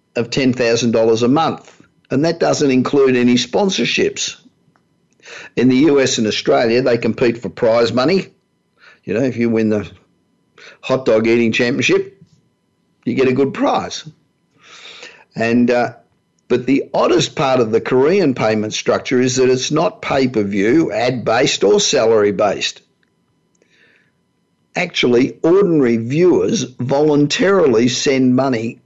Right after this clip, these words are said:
to their favourites in the form of star balloons, which is a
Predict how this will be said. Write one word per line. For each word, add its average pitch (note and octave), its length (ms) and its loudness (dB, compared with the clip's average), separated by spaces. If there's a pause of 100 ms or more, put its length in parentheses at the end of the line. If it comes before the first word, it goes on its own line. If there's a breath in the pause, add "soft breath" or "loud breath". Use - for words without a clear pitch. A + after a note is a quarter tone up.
(120)
to B2+ 200 0
their A#2 200 2
favourites F3+ 960 -2 (1900 soft breath)
in B2 160 2
the A#2+ 80 2
form C3+ 360 2
of A2+ 200 -2 (100)
star C3 500 -2
balloons, B2 560 2
which A#2 180 -2
is A2 120 -2
a - 200 -2